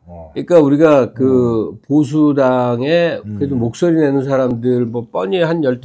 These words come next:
Speaker 2: 한
Speaker 1: 음.
Speaker 2: 열 명 이내, 뭐 열 명도 아니야. 한 백 명
Speaker 1: 음.
Speaker 2: 있잖아요. 다들 얘네들 어디 갔지? <laughs> 안 보여.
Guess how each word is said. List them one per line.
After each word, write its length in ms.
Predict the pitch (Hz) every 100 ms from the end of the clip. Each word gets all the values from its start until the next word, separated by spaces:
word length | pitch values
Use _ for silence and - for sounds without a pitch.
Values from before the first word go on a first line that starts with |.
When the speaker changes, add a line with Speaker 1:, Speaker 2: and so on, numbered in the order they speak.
| 101 101
Speaker 2:
한 120 | 160
Speaker 1:
음. 60 | 147
Speaker 2:
열 140 | 131
명 180 | 143 143
이내, 200 | 127 131
뭐 180 | 123 160
열 120 | 208
명도 300 | 196 160 123
아니야. 240 | 208 165 160
한 100 | 165 -
백 180 | 135 143
명 140 | 165
Speaker 1:
음. 40 | 135
Speaker 2:
있잖아요. 440 | 101 113 135 233 _ _ _ _ _ _ _ _
다들 360 | - 214 269
얘네들 260 | 135 135 214
어디 220 | 127 104
갔지? 320 | 160 170 - - - _ _ _ _ _ -
<laughs> 420 | 170 _ - -
안 300 | - 160 170
보여. 320 | 214 240 110